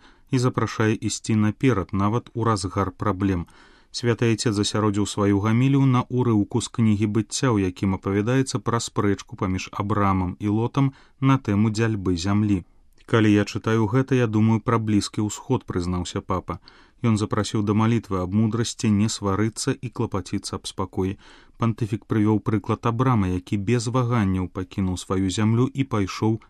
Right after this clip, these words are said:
не ведаючы куды, бо пан загадаў яму гэта зрабіць. Ён працягваў ісці, бо верыў Божаму слову, якое запрасіла яго выйсці з роднай зямлі. «Гэты чалавек, — сказаў папа, — глядзеў на іншую зямлю, якую Бог паказаў яму,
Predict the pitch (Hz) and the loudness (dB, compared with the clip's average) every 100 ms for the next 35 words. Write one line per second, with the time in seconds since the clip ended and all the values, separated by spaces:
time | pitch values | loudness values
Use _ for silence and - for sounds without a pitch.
0 | - 123 107 98 101 104 107 - 101 107 | 0 2 2 2 2 2 -2 -4 0 0
1 | 104 - - 113 117 - 101 104 98 90 | -2 -6 -6 -2 -2 0 0 0 -2 -4
2 | 85 90 92 92 85 85 92 92 104 110 | -4 -2 -2 -2 -2 -6 -6 -4 -2 -2
3 | 104 - - _ 123 127 123 117 131 120 | -4 -4 -10 _ -2 0 0 0 0 2
4 | 120 123 127 - - 131 104 101 92 110 | 2 2 0 -4 -2 -2 2 2 2 2
5 | 120 110 107 104 107 101 - 127 107 87 | 2 0 -2 2 2 2 2 0 0 -2
6 | 87 98 90 95 - 98 - 110 107 101 | -2 -2 -2 -2 -2 -2 -2 0 0 2
7 | 101 95 104 - - 104 107 101 104 101 | 0 2 2 0 -4 -2 0 0 0 0
8 | 113 113 113 107 - - 113 127 127 - | 2 2 2 0 -4 -4 -2 0 -2 0
9 | 110 107 110 - - 101 107 101 107 101 | 2 4 2 0 -2 0 0 2 0 0
10 | 104 104 104 110 110 113 110 135 139 - | 0 2 2 2 4 2 2 0 0 0
11 | 98 90 95 92 90 90 90 107 101 101 | -2 0 0 0 0 0 -2 0 0 0
12 | 113 - 98 - 92 98 95 95 95 92 | -2 -4 -6 -4 -2 0 0 0 0 -2